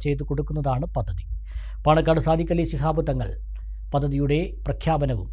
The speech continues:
ഉദ്ഘാടനവും നിർവഹിച്ചു. ആതുര ശുശ്രൂഷ സേവന രംഗത്ത് മുൻനിരയിൽ നിൽക്കുന്ന കിംസ് അൽഷിഫ ഹോസ്പിറ്റൽ മുപ്പത്തിയഞ്ചാം വാർഷിക ആഘോഷങ്ങളുടെ ഭാഗമായി വിവിധങ്ങളായ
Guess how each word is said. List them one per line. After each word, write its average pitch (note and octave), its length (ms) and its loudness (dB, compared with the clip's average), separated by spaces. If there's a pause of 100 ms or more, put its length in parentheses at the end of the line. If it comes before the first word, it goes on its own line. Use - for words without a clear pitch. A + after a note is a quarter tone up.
(120)
ഉദ്ഘാടനവും A#2+ 520 0 (200)
നിർവഹിച്ചു. F#2+ 420 -4 (840)
ആതുര F3 280 4 (100)
ശുശ്രൂഷ F3+ 420 0 (100)
സേവന C#3+ 360 0
രംഗത്ത് C#3+ 360 2 (140)
മുൻനിരയിൽ C#3 480 0
നിൽക്കുന്ന B2+ 360 -2 (260)
കിംസ് C#3 280 -4 (120)
അൽഷിഫ C3+ 300 -4 (200)
ഹോസ്പിറ്റൽ B2+ 440 -2 (580)
മുപ്പത്തിയഞ്ചാം E3 760 4
വാർഷിക D3 300 0 (120)
ആഘോഷങ്ങളുടെ C#3+ 640 0
ഭാഗമായി C3+ 400 2 (120)
വിവിധങ്ങളായ C#3 640 0